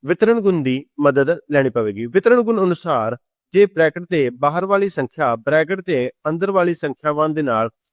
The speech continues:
ਇੱਕੋ ਜਿਹਾ ਸੰਚਾਲਨ ਕਰਦੀ ਹੈ, ਜਿਵੇਂ ਕਿ ਬ੍ਰੈਕਟ ਦੇ ਬਾਹਰ A B ਨਾਲ ਗੁਣਾ ਹੋਣ ਤੇ A ਗੁਣਾ B ਪ੍ਰਾਪਤ ਹੁੰਦਾ ਹੈ, ਜਮ੍ਹਾਂ ਦਾ ਨਿਸ਼ਾਨ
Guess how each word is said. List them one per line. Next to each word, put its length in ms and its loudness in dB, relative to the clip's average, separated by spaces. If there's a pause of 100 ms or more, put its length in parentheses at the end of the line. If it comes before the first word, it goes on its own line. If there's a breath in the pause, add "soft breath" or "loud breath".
ਇੱਕੋ 200 -6
ਜਿਹਾ 220 0
ਸੰਚਾਲਨ 480 0
ਕਰਦੀ 320 -4
ਹੈ, 80 -8 (480)
ਜਿਵੇਂ 220 4
ਕਿ 220 -2
ਬ੍ਰੈਕਟ 420 -2
ਦੇ 100 -2
ਬਾਹਰ 420 2 (160)
A 280 -2 (600)
B 200 0
ਨਾਲ 280 2
ਗੁਣਾ 320 0
ਹੋਣ 240 -4
ਤੇ 360 -4 (460)
A 200 2
ਗੁਣਾ 420 0 (400)
B 200 2
ਪ੍ਰਾਪਤ 260 0
ਹੁੰਦਾ 200 -2
ਹੈ, 200 -6 (520)
ਜਮ੍ਹਾਂ 260 2
ਦਾ 120 4
ਨਿਸ਼ਾਨ 460 -2